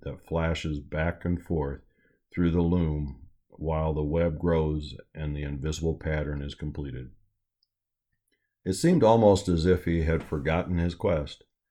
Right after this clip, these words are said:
but once he stood alone at sunrise, sitting at the gate of the Roman prison, he had taken from a secret resting place in his bosom the pearl, the last of his jewels,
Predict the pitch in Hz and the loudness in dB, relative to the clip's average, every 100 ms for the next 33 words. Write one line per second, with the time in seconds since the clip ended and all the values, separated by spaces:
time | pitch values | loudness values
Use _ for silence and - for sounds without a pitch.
0 | _ _ _ - 98 110 139 139 139 - | _ _ _ 0 4 6 6 6 4 6
1 | 123 113 104 101 98 95 92 92 82 - | 8 8 8 4 6 6 4 2 0 -8
2 | _ _ _ - 85 - 107 104 80 73 | _ _ _ -6 -6 -2 0 2 2 0
3 | 73 73 71 - - - 110 110 110 107 | -2 -4 -6 -14 -16 -6 -2 0 0 -2
4 | - 87 - 65 78 80 - 78 73 67 | -2 -4 -6 -4 -2 -2 -4 -6 -4 -2
5 | 73 87 90 - 76 67 67 67 - _ | -2 0 -2 -2 -4 -4 -8 -10 -14 _
6 | _ _ _ - 95 92 78 95 95 92 | _ _ _ 0 4 4 4 4 4 4
7 | 95 90 90 82 78 73 - 92 95 107 | 0 0 0 0 0 -4 -2 -2 0 -2
8 | 95 90 85 - 78 71 80 76 71 - | -2 -2 -2 -2 -6 -4 -2 -2 -4 -8
9 | 76 76 67 78 76 73 76 76 80 73 | -6 -4 -6 -4 -4 -4 -6 -6 -4 -4
10 | 67 67 - _ _ _ _ - 85 80 | -6 -10 -18 _ _ _ _ -4 0 2
11 | 87 98 - 113 107 - 82 73 71 71 | 2 2 0 -2 -4 -4 -4 -4 -6 -10
12 | - | -16